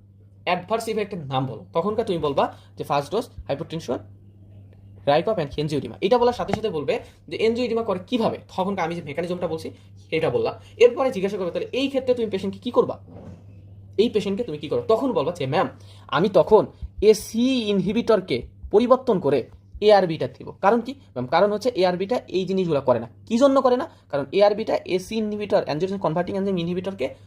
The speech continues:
ব্লক করে না। ফলে কী হয়? আমার ব্রেডিকিনিনটা ইনঅ্যাক্টিভেশন হওয়ার সুযোগ পায়, সুতরাং করে।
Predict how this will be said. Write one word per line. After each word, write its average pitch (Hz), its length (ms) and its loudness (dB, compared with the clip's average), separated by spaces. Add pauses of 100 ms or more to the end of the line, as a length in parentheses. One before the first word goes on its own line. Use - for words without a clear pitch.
(140)
ব্লক 147 260 0
করে 113 160 -4
না। - 80 -14 (400)
ফলে 165 140 0
কী 196 120 -6
হয়? 240 100 -4 (240)
আমার 127 140 -4
ব্রেডিকিনিনটা 185 460 -2
ইনঅ্যাক্টিভেশন 180 460 -4
হওয়ার 123 120 -4
সুযোগ 123 260 -8
পায়, - 120 -14 (300)
সুতরাং 131 220 -6
করে। - 100 -12